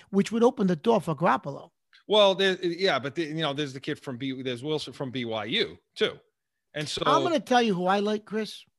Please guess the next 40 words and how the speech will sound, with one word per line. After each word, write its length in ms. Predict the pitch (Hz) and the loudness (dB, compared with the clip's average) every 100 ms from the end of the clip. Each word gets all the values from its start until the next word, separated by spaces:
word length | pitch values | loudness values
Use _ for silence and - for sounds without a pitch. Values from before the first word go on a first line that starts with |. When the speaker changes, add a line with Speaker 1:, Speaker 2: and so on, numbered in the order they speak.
| - | -8
Speaker 1:
and 200 | 196 180 - | -4 -4 -4
you 160 | 196 | -2
won't 100 | 208 | 2
Speaker 2:
And 80 | 190 | 2
I, 60 | 202 | 2
Speaker 1:
have 80 | 202 | 0
to 80 | 196 | -4
Speaker 2:
and 80 | 202 | 0
that's 260 | 196 208 | 0 4
where 140 | 196 180 | 6 8
they 120 | 160 | 6
have 180 | 156 143 | 4 4
Wilson. 340 | 170 160 151 | 2 2 0
That, 180 | 147 156 | 2 2
it's 140 | 151 | 0
Wilson, 380 | 156 220 - 107 | 4 4 2 -4
right? 240 | 113 156 - | 0 -2 -2
From 120 | 160 | -2
B 120 | 170 | 0
Y 160 | 170 165 | 4 6
U? 120 | 170 | 6
Speaker 1:
It's 40 | 214 | 6
Wilson. 300 | 214 - 160 | 6 2 -4
Speaker 2:
That's 100 | 202 | -2
Speaker 1:
It's 80 | 151 | 4
Speaker 2:
where 80 | 202 | 4
Speaker 1:
Wilson. 260 | 180 156 | 4 2
Speaker 2:
they 60 | 131 | -2
have 80 | 113 | -2
Wilson 320 | 196 180 151 | -2 0 -2
going. 380 | 131 113 104 104 _ _ | -2 -2 -6 -10 _ _
They 100 | 165 | 2
have 180 | 170 160 | 2 2
Speaker 1:
Wilson. 240 | 131 156 170 | -4 -2 2
Speaker 2:
Wilson 280 | 233 131 185 | 4 2 -4
possibly 500 | 185 180 175 156 143 | -2 -2 -2 -2 -2
going 280 | 156 156 | 0 -2
to 60 | 139 | -2
San 240 | - 165 | -4 -4
Francisco. 800 | 147 120 - 202 - 123 107 107 | -4 -6 0 -2 0 -2 -2 -6